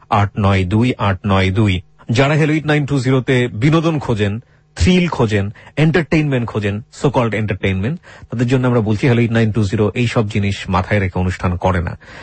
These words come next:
হ্যালো এইট নাইন টু জিরো is a complete life story in a sense। যদি আপনার জীবনে একটা জীবনের গল্প শোনার পরে পজিটিভ কোনো একটা ধাক্কা আসে, তাহলে আমরা বলতে পারবো যে, "ইয়েস, আমাদের হ্যালো এইট নাইন টু জিরো অনেক বড় একটা কিছু করেছে।" আজকে যে জী-,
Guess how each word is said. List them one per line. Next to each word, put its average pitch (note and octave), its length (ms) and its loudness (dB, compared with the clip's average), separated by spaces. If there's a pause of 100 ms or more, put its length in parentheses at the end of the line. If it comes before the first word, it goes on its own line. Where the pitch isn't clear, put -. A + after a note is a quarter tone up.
(140)
হ্যালো B2+ 180 4
এইট C3+ 100 0
নাইন C3+ 180 2
টু C3 120 0
জিরো B2 180 2
is A#2 80 -2
a C#3 200 -2
complete C#3+ 360 2
life G#2 200 0
story A2 380 0
in G#2 80 4
a - 20 -2 (120)
sense। A#2+ 200 0 (460)
যদি C#3 500 2
আপনার C3 440 0
জীবনে A2 520 0 (400)
একটা D3+ 260 -2
জীবনের A#2+ 320 0
গল্প G#2+ 240 -2
শোনার G#2 320 -2
পরে G2 320 0 (380)
পজিটিভ C#3 360 2
কোনো C3 200 2
একটা A2 140 0
ধাক্কা F#2 320 -2
আসে, E2+ 260 -6 (440)
তাহলে B2 220 2
আমরা A2 140 2
বলতে G2 220 0
পারবো F#2 200 0
যে, F#2 100 -2
"ইয়েস, F#2+ 300 -2
আমাদের G2+ 240 0
হ্যালো G2+ 140 2
এইট F#2+ 100 -2
নাইন F#2+ 180 0
টু F#2 80 -2
জিরো F#2 160 0
অনেক F#2 180 0
বড় F2+ 200 2
একটা F2 160 -6
কিছু F2+ 180 -8
করেছে।" - 300 -6 (840)
আজকে D#3 440 0
যে D3+ 140 0
জী-, C#3+ 120 -2